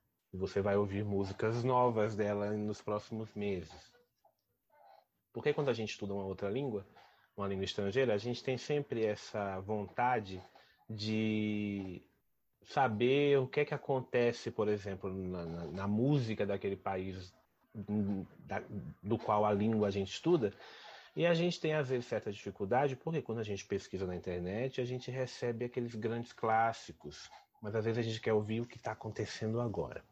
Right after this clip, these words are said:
E Clara Luciani é um bom exemplo.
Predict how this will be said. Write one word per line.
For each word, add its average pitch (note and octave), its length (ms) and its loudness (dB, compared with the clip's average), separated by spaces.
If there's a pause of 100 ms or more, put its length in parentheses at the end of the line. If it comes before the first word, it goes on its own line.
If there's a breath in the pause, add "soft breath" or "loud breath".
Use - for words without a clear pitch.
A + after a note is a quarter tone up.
(240)
E F3+ 100 6
Clara G#2 400 2 (540 loud breath)
Luciani G#2+ 720 2 (140)
é A2 260 0
um A#2 180 -2
bom G2 300 -2
exemplo. G2 800 -2